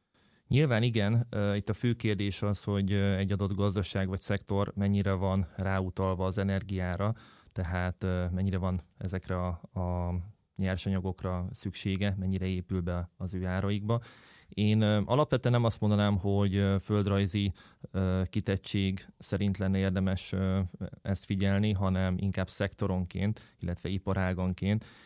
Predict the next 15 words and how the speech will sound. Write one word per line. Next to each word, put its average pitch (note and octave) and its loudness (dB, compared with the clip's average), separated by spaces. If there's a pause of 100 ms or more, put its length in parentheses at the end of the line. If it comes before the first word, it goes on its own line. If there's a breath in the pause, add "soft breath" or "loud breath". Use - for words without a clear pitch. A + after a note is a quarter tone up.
(140 loud breath)
És, - -6
ö, - -8 (100)
itt G#2 -4
inkább A#2 2
azt A2 0
emelném G2+ 4
ki, G2+ -2
hogy F#2+ 2 (240 loud breath)
azok B2+ 0
az A2 2
iparágak, G#2 0
illetve, F#2+ -2 (140)
illetve G2+ -2
cégek, G2+ -2
ahol F#2 0